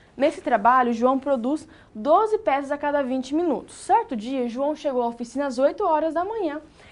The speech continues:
e trabalhou sem parar até sair da oficina ao meio-dia. Qual o número de peças que João produziu nesse dia? Então, analise a situação.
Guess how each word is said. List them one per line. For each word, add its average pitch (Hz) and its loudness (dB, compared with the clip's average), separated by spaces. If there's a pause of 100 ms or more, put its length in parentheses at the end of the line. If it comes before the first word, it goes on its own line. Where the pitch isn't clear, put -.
(120)
e 330 0
trabalhou 302 2
sem 302 -2
parar 277 0
até 277 0
sair 294 -4
da 269 -4
oficina 269 -6
ao 269 -6
meio-dia. 233 -4 (480)
Qual 330 6
o 403 0
número 294 0
de 285 -4
peças 262 -2
que 269 -10
João 254 2
produziu 247 -2
nesse 233 -4
dia? 185 -8 (1600)
Então, 359 -2
analise 370 2
a - -8
situação. 226 -8